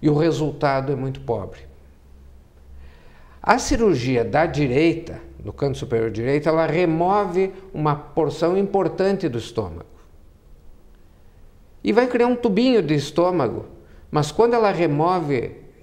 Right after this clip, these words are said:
essa, essa porção de quase noventa por cento do estômago, ela vai tirar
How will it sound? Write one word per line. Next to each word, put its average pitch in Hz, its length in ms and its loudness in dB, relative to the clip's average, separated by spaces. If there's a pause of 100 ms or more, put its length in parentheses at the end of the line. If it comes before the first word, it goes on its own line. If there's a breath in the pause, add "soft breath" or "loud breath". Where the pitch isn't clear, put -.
(120)
essa, 135 260 -2
essa - 480 -4 (800)
porção 151 460 2
de 127 260 0
quase 160 300 0
noventa 160 340 -4
por 127 160 -8
cento 185 320 -2
do 113 80 -8
estômago, 135 580 -4 (460 loud breath)
ela 147 180 0
vai 151 240 0
tirar 143 880 -2